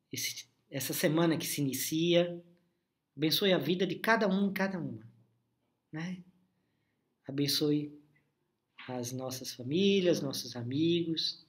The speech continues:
as pessoas de paz e bem. Que a gente possa ter cada dia mais esperança,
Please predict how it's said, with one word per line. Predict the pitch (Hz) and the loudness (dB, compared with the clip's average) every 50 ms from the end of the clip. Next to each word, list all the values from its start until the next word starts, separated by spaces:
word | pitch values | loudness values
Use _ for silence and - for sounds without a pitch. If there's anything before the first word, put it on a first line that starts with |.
| _ _ _ _ _ _ | _ _ _ _ _ _
as | - 135 - | -12 -10 -4
pessoas | - - 147 147 - 147 135 123 | 0 0 0 2 2 0 0 0
de | 139 139 | -2 -4
paz | 127 - 131 127 120 | -4 -4 -4 -2 -2
e | 120 117 | -4 -4
bem. | 117 117 117 113 117 120 120 117 - - - - _ _ _ _ _ _ _ _ _ _ _ _ _ _ _ _ _ _ _ _ _ | -6 -6 -6 -4 -4 -4 -6 -6 -8 -12 -16 -20 _ _ _ _ _ _ _ _ _ _ _ _ _ _ _ _ _ _ _ _ _
Que | _ - 117 | _ -12 -8
a | |
gente | 123 135 131 131 - | -6 -6 -6 -8 -8
possa | - - 139 139 139 135 - - 117 - - _ _ _ _ _ _ _ _ _ _ _ _ - | -4 -2 0 0 0 -2 -4 -8 -10 -14 -20 _ _ _ _ _ _ _ _ _ _ _ _ 4
ter | 170 160 156 - - - - | 6 6 6 6 4 -2 2
cada | - 208 226 214 226 202 | 6 6 6 8 6 4
dia | 165 180 220 220 | 4 4 4 4
mais | 170 143 143 156 160 143 139 - - - - | 4 4 2 2 2 2 0 -2 -4 -8 -6
esperança, | - - - - 160 151 139 143 156 170 180 180 - - - | -6 -6 0 2 4 4 6 6 4 4 2 0 -2 -6 -8